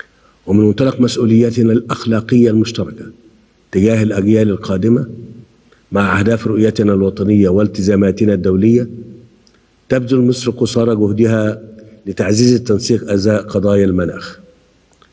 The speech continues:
تفادياً للوصول إلى لحظة قد تصعب فيها العودة إلى الأوضاع المناخية الطبيعية،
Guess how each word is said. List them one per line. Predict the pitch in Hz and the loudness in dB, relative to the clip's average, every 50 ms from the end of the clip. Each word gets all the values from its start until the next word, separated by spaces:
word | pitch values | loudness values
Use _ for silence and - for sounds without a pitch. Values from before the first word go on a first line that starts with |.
| _ _ _ _ | _ _ _ _
تفادياً | - 95 - 113 107 110 113 135 135 | -6 -2 0 0 0 2 2 2 2
للوصول | 127 123 120 117 120 113 - - 127 123 127 127 131 131 123 123 - - - - - - _ _ | 2 2 2 0 0 -2 -2 0 2 2 2 2 0 -6 -12 -14 -16 -18 -20 -20 -20 -20 _ _
إلى | 110 104 107 | -2 0 2
لحظة | 107 117 135 123 123 107 107 90 92 87 | 2 2 2 0 -2 -4 -4 -4 -4 -6
قد | 85 - - 113 107 | -6 -4 -4 -4 -4
تصعب | - - 123 117 - 120 101 | -2 -2 -4 -2 0 -2 -4
فيها | - - 120 113 | 0 0 0 2
العودة | 107 104 90 87 117 113 113 107 127 120 113 - - - - - - - - | 2 0 0 0 -2 -2 0 0 -2 -4 -4 -10 -18 -20 -20 -20 -20 -10 -4
إلى | 123 117 110 | -2 0 0
الأوضاع | 110 107 95 101 98 90 107 107 104 104 98 95 - - | 0 -2 0 -2 0 0 0 0 0 0 -2 -6 -6 -2
المناخية | 117 113 104 104 95 95 92 95 - - 104 101 98 95 90 - - 95 92 95 92 90 92 - - | 0 2 2 4 2 0 -2 -4 -2 0 2 2 2 0 0 -2 -2 0 2 2 0 0 -4 -6 -8
الطبيعية، | - - - - 104 90 90 76 67 71 73 69 - - | -8 -4 -2 -4 0 0 -2 -4 -4 -10 -12 -14 -16 -18